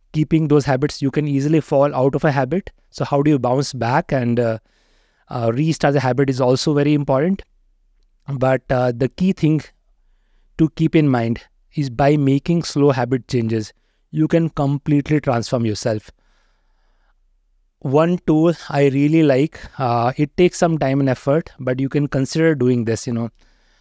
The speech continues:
What I call this, you know, ten pages for next ten years of your life. So what this tool means is find two, three hours, you know, you can do it weekday, evening, or a weekend, and try to write ten pages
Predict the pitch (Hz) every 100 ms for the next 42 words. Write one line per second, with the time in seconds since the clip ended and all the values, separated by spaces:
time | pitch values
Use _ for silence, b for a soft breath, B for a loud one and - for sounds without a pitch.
0 | _ _ _ _ 143 147 147 147 143 156
1 | 160 - 151 147 - 156 180 190 143 127
2 | 147 151 - _ 139 135 139 - 147 131
3 | 135 123 120 117 110 104 - - _ _
4 | _ - - 135 143 147 _ _ _ _
5 | 135 139 - 160 160 139 143 143 156 143
6 | - _ _ _ _ _ - - 180 202
7 | 185 _ _ _ _ _ _ _ _ 180
8 | 190 - 185 131 120 165 - 127 123 127
9 | 127 135 135 127 120 127 123 123 131 131
10 | 117 143 127 120 131 131 135 131 123 120
11 | - 143 170 _ _ _ _ _ _ 170
12 | 180 - 139 165 180 185 165 180 - _
13 | _ - 156 185 175 135 123 117 -